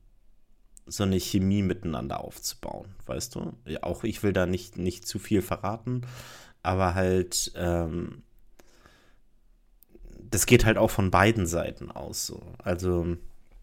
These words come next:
ganz viel, was halt, ähm, Hugo Weaving mit seinem Körper macht, mit seiner Gestik macht, mit seinen, mit seinen Körperbewegungen letztendlich halt auch macht.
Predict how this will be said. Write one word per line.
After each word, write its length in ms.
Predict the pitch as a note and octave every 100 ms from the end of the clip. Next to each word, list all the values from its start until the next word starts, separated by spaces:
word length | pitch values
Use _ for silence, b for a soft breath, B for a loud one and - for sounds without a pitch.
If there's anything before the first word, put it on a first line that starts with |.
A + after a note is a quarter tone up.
| - - - - - A2+
ganz 280 | G#2+ G2 -
viel, 400 | - G2+ G2+ E2+
was 260 | F2 - F#2
halt, 400 | F2 E2+ - -
ähm, 440 | F2 E2+ E2+ E2+ F2 B B B B
Hugo 500 | - - G#2+ G2+ F#2+ F#2
Weaving 460 | G2 G2 F2+ F2
mit 120 | F2
seinem 260 | - F2+ F2
Körper 440 | - G2 G2 G2
macht, 720 | E2+ E2+ E2+ - - - - -
mit 200 | - -
seiner 640 | - D#2+ E2+ E2+ E2 E2 B B B B - -
Gestik 540 | A2 G2+ - G2+ -
macht, 460 | F#2 F2+ F2 - F2+
mit 160 | F2
seinen, 340 | - F2 F2 -
mit 160 | F2+ -
seinen 140 | F2
Körperbewegungen 1160 | - G2+ G2+ F2 F#2 F2+ F#2 G#2+ B2 A2+ F#2 E2+
letztendlich 680 | D2+ D2+ - - - D#2+ -
halt 200 | D#2 -
auch 160 | -
macht. 340 | - F#2 -